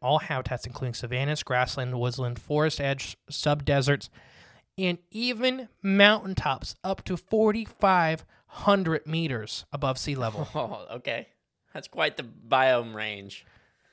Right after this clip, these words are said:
Speaker 1: They have been found in almost tundra-like conditions in the heat, on the hottest deserts.
Speaker 2: Hmm.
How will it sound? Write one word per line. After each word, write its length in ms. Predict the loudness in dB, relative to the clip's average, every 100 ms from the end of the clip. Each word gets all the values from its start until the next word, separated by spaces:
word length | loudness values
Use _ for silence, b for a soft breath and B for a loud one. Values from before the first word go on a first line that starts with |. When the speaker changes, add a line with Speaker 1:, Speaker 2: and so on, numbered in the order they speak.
| b
Speaker 1:
They 180 | 2 2
have 180 | 2 0
been 160 | 0
found 440 | 2 2 2 0 -4 _ _ -6
in 100 | -4
almost 420 | -2 0 -2 -2
tundra-like 540 | -2 0 -2 0 -2 -2
conditions 640 | -6 -4 -4 -6 -8 -12 -16 b b b
in 100 | -4
the 80 | -4
heat, 320 | -4 -8 -8 -8
on 100 | -6
the 60 | -4
hottest 400 | -2 0 0 -2
deserts. 500 | -2 -4 -6 -10 -12 -12 _ _ _ _ _ _ _ _ _ _ _ -14
Speaker 2:
Hmm. 140 | -12